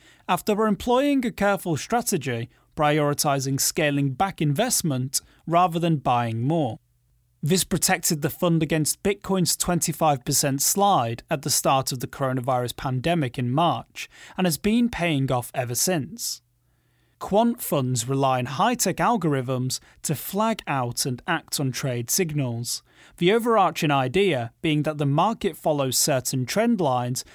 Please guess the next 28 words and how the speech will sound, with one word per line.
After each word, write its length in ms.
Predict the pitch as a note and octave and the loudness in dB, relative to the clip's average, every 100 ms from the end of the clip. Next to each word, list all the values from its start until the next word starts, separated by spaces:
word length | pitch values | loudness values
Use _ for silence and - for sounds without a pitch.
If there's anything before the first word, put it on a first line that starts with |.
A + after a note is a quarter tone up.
| - - | -8 -4
that 160 | F#3 | 0
can 140 | G3 F#3+ | 2 2
be 100 | A3 | 0
exploited 720 | F#3+ - - C3+ B2 - - | 0 -2 0 -2 0 -2 -4
for 140 | C3 | -8
profit. 680 | - F#3+ - C3 - - - _ _ _ _ F3+ | -2 -2 -2 -6 -8 -12 -14 _ _ _ _ 0
They've 200 | F3 D#3+ | 2 4
been 240 | G3 G3+ | 4 4
around 380 | F#3+ D#3+ C#3 - | 4 4 4 0
for 100 | C3 | 0
decades, 720 | E3 E3+ C#3+ A#2 A2+ A#2+ - - - | 0 2 -2 -2 -6 -8 -10 -10 -6
but 160 | - F3 | -4 0
gained 260 | A#3+ A#3+ - | 2 2 2
significant 840 | A#3+ F3+ G3 A3+ - - A#3+ E3+ | 0 2 2 2 -2 -2 -2 0
popularity 920 | E3 - C#3+ D#3 B3+ A#3 - C3 B2+ - | -2 0 0 2 2 0 0 0 -4 -2
in 120 | D3+ | -2
twenty 360 | - A3 F#3 D3+ | 0 0 0 0
seventeen 800 | C#3 B2 B2 - G3 C#3+ A#2 - _ - - | 0 -2 -4 0 0 0 -4 -8 _ -16 -4
after 320 | G#3 - A3 | -4 0 0
a 60 | G3+ | 0
handful 520 | A3 C4 A#3+ B3 A#3 | 0 0 0 -2 -2
of 140 | D3 | -2
big 260 | D#3+ C#3+ - | -2 -4 -6
players 400 | - C#3+ C3 A#2+ | -4 -2 -2 -2
launched 400 | C#3+ C#3 C#3 - | 0 0 -2 -2
their 240 | C3+ B2+ | -4 0
own 200 | C3+ B2+ | 0 -2
funds 580 | A#2+ B3 B3 C#3+ C3 - | -2 0 2 0 -2 -4